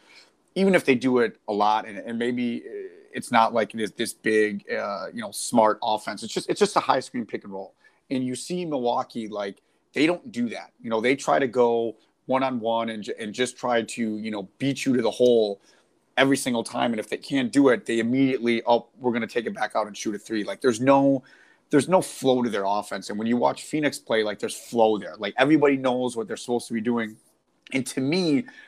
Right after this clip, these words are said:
that is the biggest difference in this, in this series. Like, I, like, I just think that Budenholzer and the Bucks have to find a way to adjust. Like, I think that Giannis's injury, I, it's not an excuse by any means, but I think it co-, it,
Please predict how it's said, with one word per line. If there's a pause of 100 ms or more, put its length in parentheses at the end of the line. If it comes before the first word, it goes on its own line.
(140)
that
is
the
biggest
difference
in
this,
in (420)
this
series.
Like,
I,
like, (380)
I
just
think
that
Budenholzer (320)
and
the
Bucks
have
to
find
a
way
to
adjust.
Like,
I
think
that
Giannis's
injury, (640)
I,
it's
not
an
excuse
by
any
means,
but
I
think
it
co-,
it,